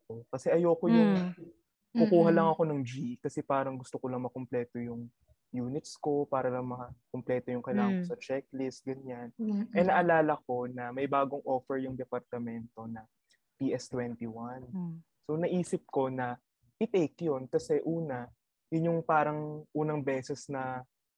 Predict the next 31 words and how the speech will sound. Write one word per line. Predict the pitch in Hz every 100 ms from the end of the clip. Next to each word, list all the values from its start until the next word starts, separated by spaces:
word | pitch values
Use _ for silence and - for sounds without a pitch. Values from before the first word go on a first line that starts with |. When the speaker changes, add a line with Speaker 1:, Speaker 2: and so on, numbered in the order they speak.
| _ _
Speaker 1:
mag-o-offer | 147 147 139 139 - 139
ng | 135
ganung | 135 135 131
kurso | 127 127 - 120
ang | 123
universidad | 127 123 117 - 113 117 120 117
kasi | 127
sa | 123
Speaker 2:
Hmm. | 123
Speaker 1:
departamento | 214 208 190 - 117 117
pa | 113
natin. | 113 107 - 110 113
So, | -
naisip | 131 131 143 -
ko, | 113
"Uy, | 107 185
Speaker 3:
Mm. | 185
Speaker 1:
mukhang | -
exciting | 139 - 139 131 - 123 113
to, | 120 131
mukhang | 139 135 131
promising | 127 123 123 - 127 123
yung, | 120 120 _ _ _ _ _ _
mukhang | - 147 151
promising | 151 143 143 147 139
yung | 131
curriculum, | 135 131 - 175 175 165 165
yung | 151
mga | 135 123 127
tatalakayin," | 117 120 123 143 139 143 135 131
ganyan. | 139 135 120 120